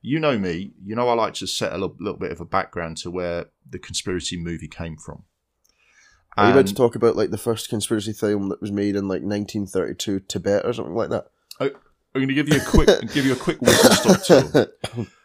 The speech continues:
Speaker 1: The first sort of high-profile conspiracy films that we've seen in the movies probably comes from Hitchcock. The Thirty-nine Steps, The Man Who Knew Too Much in,
Speaker 2: Yeah.
Speaker 1: in the thirties. And they're not so much they're, they're quite straightforward thrillers, and I think a lot of modern kind of con-, films that,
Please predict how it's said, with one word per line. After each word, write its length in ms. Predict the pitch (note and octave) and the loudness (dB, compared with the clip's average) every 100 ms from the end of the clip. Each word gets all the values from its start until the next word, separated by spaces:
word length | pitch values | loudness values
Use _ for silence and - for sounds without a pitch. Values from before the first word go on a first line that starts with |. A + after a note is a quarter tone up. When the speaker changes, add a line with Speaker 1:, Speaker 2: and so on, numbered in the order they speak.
| _ - | _ -6
Speaker 1:
The 100 | B2 | -4
first 360 | F3+ G3+ - | 2 2 2
sort 180 | - - | -4 -4
of 100 | - | 0
high-profile 560 | C3 B2 F#2 D#2 F#2+ F#2+ | 0 2 0 0 -2 -6
conspiracy 540 | F2 - F2+ F2+ E2+ | -10 -8 -8 -8 -8
films 300 | - E2+ D#2 | -10 -12 -10
that 100 | - | -14
we've 120 | D2 | -8
seen 500 | - G2 E2+ D#2 D2+ - | -4 -2 -4 -6 -12 -10
in 140 | E2+ | -8
the 40 | D#2 | -8
movies 560 | D2 C#2+ C2+ C#2 - _ _ | -8 -8 -10 -10 -12 _ _
probably 240 | - A2+ G2+ | -4 -4 -2
comes 240 | G2+ F#2 | -6 -6
from 140 | E2+ D#2 | -8 -8
Hitchcock. 520 | D2+ - D#2 - _ - | -10 -12 -16 -16 _ -18
The 60 | F#2+ | -12
Thirty-nine 440 | - B2+ G#2 F#2+ | -2 -2 0 -4
Steps, 400 | - G2+ F2+ - | -4 -2 -2 -4
The 80 | F#2+ | -6
Man 180 | F#2 F2+ | -6 -6
Who 200 | F2+ F2 | -8 -10
Knew 220 | - F2+ | -8 -10
Too 160 | - E2 | -8 -8
Much 220 | E2 F#2+ | -4 -2
in, 80 | E2 | -2
Speaker 2:
Yeah. 180 | D#2 D#2 | -4 -6
Speaker 1:
in 100 | D#2+ | -8
the 80 | |
thirties. 480 | D2+ D#2 D#2+ - C#2+ | -10 -10 -10 -10 -10
And 100 | F#2 | -6
they're 80 | G2+ | -4
not 280 | B2 E3 - | -2 -2 -2
so 160 | - | -2
much 480 | A#2 G#2+ - - - _ _ _ _ _ _ _ _ _ | 0 -2 -2 -10 -10 _ _ _ _ _ _ _ _ _
they're, 140 | A#2+ C3 | -2 0
they're 140 | C3 | -2
quite 320 | B2+ F3 F3+ - | -2 0 0 0
straightforward 640 | - B2 A#2+ A#2+ G#2 F2 | -2 -2 -2 -6 -6 -6
thrillers, 400 | - G2 D#2+ E2+ | -6 -6 -4 -6
and 100 | F2+ | -8
I 20 | |
think 280 | - B2+ - | -8 -8 -4
a 40 | |
lot 200 | A2+ G#2 | 0 0
of 120 | F2+ | -2
modern 520 | F#2+ G2+ G2+ G2+ F2+ E2+ | -6 -4 -4 -4 -10 -8
kind 240 | F#2 E2+ | -8 -8
of 120 | D#2 | -10
con-, 140 | - D#2 | -16 -18
films 360 | - F#2+ E2+ - | -10 -10 -8 -10
that, 160 | - | -12